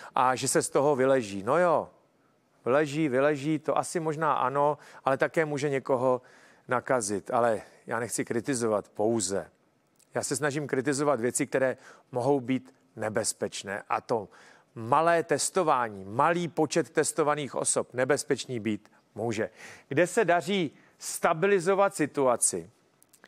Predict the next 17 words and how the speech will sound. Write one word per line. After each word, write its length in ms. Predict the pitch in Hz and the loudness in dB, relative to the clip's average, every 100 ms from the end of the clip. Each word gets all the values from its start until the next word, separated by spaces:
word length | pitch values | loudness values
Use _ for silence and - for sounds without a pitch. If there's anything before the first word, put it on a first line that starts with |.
| _ _ - | _ _ -4
je 160 | 143 135 | 0 2
počet 340 | 160 - 165 | 2 2 0
hospitalizovaných 960 | 139 147 165 156 151 135 135 143 147 131 | 0 -2 -2 0 0 0 -2 -2 -4 -4
osob. 300 | 143 131 - | -2 -2 0
Ten 220 | 147 147 - - - | -2 -2 -6 -20 -20
k 100 | - | -14
předvčerejšku, 960 | - - 180 - - 190 147 117 - 113 | -2 2 2 0 2 4 4 0 -4 -4
protože 340 | 117 135 123 | -2 -2 2
já 100 | 139 | 2
mám 260 | 139 147 117 - - | 2 0 -2 -16 -18
čísla, 680 | - - 143 - 160 139 113 _ _ _ - | -8 -4 -4 0 2 4 2 _ _ _ -14
oficiálně 640 | 110 147 - 143 139 139 | -2 -2 0 -2 0 -2
zveřejněná 600 | 113 123 139 139 139 139 | -2 0 0 0 0 0
čísla 420 | - 135 - 143 | 0 -2 2 0
k 320 | - - - | 0 -14 -8
úterku 520 | 202 160 175 156 - 127 | -2 2 2 2 0 2
večer, 520 | 165 - 127 92 | 2 2 0 0